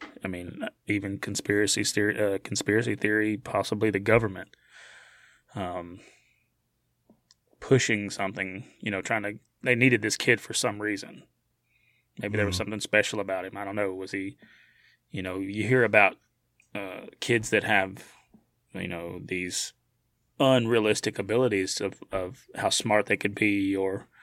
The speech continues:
Speaker 1: anything like that. And maybe that was the possibility of what this kid was. I don't know. But
Speaker 2: Yeah.
Speaker 1: I feel like maybe aliens or the government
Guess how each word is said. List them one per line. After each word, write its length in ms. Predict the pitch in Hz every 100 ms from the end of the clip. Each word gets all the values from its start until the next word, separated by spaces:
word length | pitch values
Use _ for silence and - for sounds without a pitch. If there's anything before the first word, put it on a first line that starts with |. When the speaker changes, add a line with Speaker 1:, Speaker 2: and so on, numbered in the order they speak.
| - - - _
Speaker 1:
anything 380 | - 104 95 95
like 180 | 92 90
that. 200 | 104 -
And 100 | 87
maybe 200 | 87 92
that 160 | 90 90
was 120 | 92
the 80 | 90
possibility 560 | 95 - 98 98 98
of 80 | 95
what 120 | 104
this 140 | 95 -
kid 200 | 104 101
was. 300 | 113 117 101
I 80 |
don't 120 | 95 110
know. 180 | 135 - _ _ _ _ - _ _ _ _ _ _ _ _ _ _
But 280 | - 98 - _ - - _ _
Speaker 2:
Yeah. 260 | 98 101 160
Speaker 1:
I 100 | 120
feel 160 | 117 -
like 260 | 113 110 117
maybe 340 | 113 113 -
aliens 380 | 110 110 104 101
or 80 | 98
the 100 | 98
government 460 | 98 95 95 95